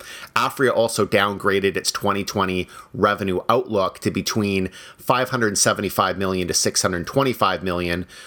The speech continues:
which compares to its previous outlook of between six hundred fifty to seven hundred million. Aphria, like nearly all of its peers, continues to lose money.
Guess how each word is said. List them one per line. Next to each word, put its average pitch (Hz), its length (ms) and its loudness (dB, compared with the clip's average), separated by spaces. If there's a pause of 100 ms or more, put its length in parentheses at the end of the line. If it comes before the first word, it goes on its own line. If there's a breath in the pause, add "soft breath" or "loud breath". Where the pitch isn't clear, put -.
(140 loud breath)
which 113 240 2
compares 104 480 2
to 98 140 0
its 90 100 -2
previous 120 540 2
outlook 87 560 0
of 90 240 0
between 92 400 -2
six - 300 0
hundred 87 300 0
fifty 87 460 -2
to 80 220 -6
seven 85 320 0
hundred 87 280 2
million. 82 340 -4 (640 loud breath)
Aphria, 143 440 2
like 113 200 2
nearly 110 300 2
all 110 220 2
of 107 80 -2
its 104 160 0
peers, 98 380 2
continues 104 500 -2
to 101 80 2
lose 95 260 0
money. 98 460 0